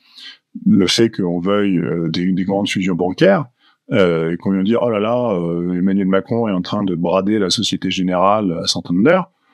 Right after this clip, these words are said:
euh, si vous enlevez ce cadre qui est que, en fait, euh, Emmanuel Macron, euh, de, qui d'ailleurs, euh, ne fait que répéter presque mot pour mot,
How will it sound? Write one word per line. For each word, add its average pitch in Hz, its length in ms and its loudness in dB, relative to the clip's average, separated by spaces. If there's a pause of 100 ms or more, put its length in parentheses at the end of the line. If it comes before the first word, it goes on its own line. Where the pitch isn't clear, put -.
(280)
euh, 92 340 4 (340)
si - 260 0
vous 123 260 4
enlevez 135 440 2
ce 127 160 -2
cadre 127 480 0
qui 110 140 0
est 101 60 2
que, 104 100 -2
en 95 100 2
fait, - 500 -2 (300)
euh, 92 180 2
Emmanuel 95 380 0
Macron, 95 640 -2
euh, 82 100 -4
de, 82 200 -4 (340)
qui 123 200 0
d'ailleurs, 170 440 4 (360)
euh, 90 440 2
ne 107 180 4
fait 127 260 0
que 160 420 0
répéter 113 520 0
presque - 340 -4
mot 104 240 2
pour 98 260 -4
mot, 165 300 2